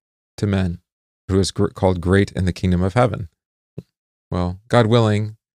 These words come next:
I guess, uh, fathers, mothers, pastors, teachers, in part, but of course not fully.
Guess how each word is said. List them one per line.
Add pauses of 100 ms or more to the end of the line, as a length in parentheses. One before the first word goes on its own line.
I
guess,
uh, (540)
fathers,
mothers, (440)
pastors,
teachers, (440)
in
part,
but
of
course
not
fully.